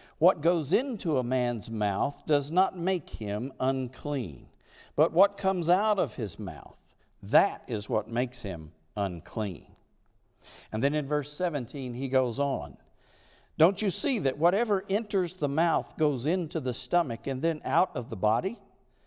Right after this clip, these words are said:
But the things that come out of the mouth come from the heart, and these make a man unclean. For out of the heart come evil thoughts, murder,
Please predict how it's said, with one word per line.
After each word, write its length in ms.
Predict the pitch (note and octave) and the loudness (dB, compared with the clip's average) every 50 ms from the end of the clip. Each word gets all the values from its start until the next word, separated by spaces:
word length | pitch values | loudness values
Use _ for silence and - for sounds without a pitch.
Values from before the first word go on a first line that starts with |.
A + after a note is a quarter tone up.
| _ _ _ _ _ _ _ _ - | _ _ _ _ _ _ _ _ 2
But 140 | F3+ F3 | 2 4
the 80 | - F#3+ | 4 2
things 340 | - A3+ B3 C#4 C4 A3+ F#3+ | 4 2 2 2 0 -2 0
that 160 | F#3+ G#3 G3+ | 0 -2 0
come 180 | - F3+ F3+ F#3 | 0 0 2 2
out 200 | F#3 F#3 G3+ F#3+ | 4 2 2 2
of 100 | E3+ C#3+ | 0 -2
the 80 | D3 D3 | -2 -2
mouth 720 | C#3+ D3 E3 G#3 B3 B3 F3+ A2+ A2 C#3 D#3 - - - - | 0 0 0 0 2 0 0 0 0 -2 -4 -6 -12 -20 -8
come 300 | - F3 E3+ E3 E3 D3+ | -2 0 0 0 0 -4
from 280 | - - D3 C3+ C3 | -2 -2 -2 -2 0
the 100 | B2+ C3+ | -2 -4
heart, 760 | C3 C3 - G#3+ A3 C4 C4+ E3 G2 - - - - - - _ _ _ _ _ _ _ _ _ _ _ _ - | -4 -4 -2 0 0 0 0 0 -2 -6 -10 -16 -20 -20 -20 _ _ _ _ _ _ _ _ _ _ _ _ 2
and 200 | D3 D#3+ D#3 D3+ | 2 2 4 2
these 340 | A3 C4+ B3+ A3+ D#3+ D#3+ | 0 0 0 -2 -2 2
make 240 | E3+ E3 D#3 B2+ - | 2 2 2 4 2
a 60 | C3+ | 0
man 360 | B2 A#2+ B2 B2 A#2 G#2+ G#2 G#2 | 2 2 2 2 2 0 0 0
unclean. 720 | G#2 G2 F#2+ F#2+ - - E3 F#3+ G#3+ F#3 A2 D2 A#1+ - _ _ _ _ _ _ _ _ _ _ _ _ _ _ _ _ _ | 0 0 -2 -4 -4 0 0 0 0 0 -4 -6 -10 -14 _ _ _ _ _ _ _ _ _ _ _ _ _ _ _ _ _
For 180 | - D#3 E3 | 4 4 6
out 200 | F3+ F3 G3+ G#3 | 6 6 4 2
of 80 | F3+ D3 | 2 2
the 100 | C#3+ C#3 | 2 2
heart 520 | - - G3+ - C4 A#3+ A3 - - - | 4 4 4 4 4 2 -2 -4 -8 -12
come 220 | - - C3+ B2+ B2 - | -4 -2 -2 -2 -2 -2
evil 360 | D#3 E3+ G3+ G3+ E3+ F3 D#3 | 0 0 0 2 2 2 0
thoughts, 680 | - - E3 D#3+ E3+ F3 E3+ - - - - - - | 4 4 4 4 4 2 -2 -6 -10 -14 -16 -12 -6
murder, 520 | - A#2 C3+ D#3+ F#3 F#3+ E3+ F3+ F#3 F3+ | 2 4 4 4 4 2 0 -2 -2 -4